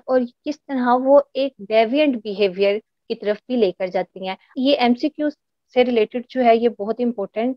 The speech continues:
टॉपिक है, लेकिन long question जो है इसका अभी तक तो नहीं आया पिछले बीस सालों से, आगे पता नहीं एफपीएससी का में भी trend change हो जाए।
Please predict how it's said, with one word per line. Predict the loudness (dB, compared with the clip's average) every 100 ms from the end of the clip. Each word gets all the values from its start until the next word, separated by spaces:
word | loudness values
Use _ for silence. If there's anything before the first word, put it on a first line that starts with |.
| 0
टॉपिक | 2 2 0 -6 -6 -8
है, | -8 -8 _ _ -4
लेकिन | 0 4
long | 6 4
question | 2 -2 -2 -4 -4 _ -20 -16
जो | -4 2
है | 2
इसका | 0 -4
अभी | -4 -6 -8
तक | -8 -8 -8
तो | -8
नहीं | -2 2
आया | 4 4
पिछले | 0 -6 -6
बीस | -4 -10 -6
सालों | -6 -6
से, | -6 -8
आगे | -6 -6 -6 -8
पता | -8 -10
नहीं | -6 -6
एफपीएससी | -6 -6 -6 -8 -14
का | -8 -8 -8 _ _ _ -8
में | -2 -2
भी | 0 -4 -4
trend | -4 -4 -4
change | -10 -10 -6
हो | -6
जाए। | -4 -6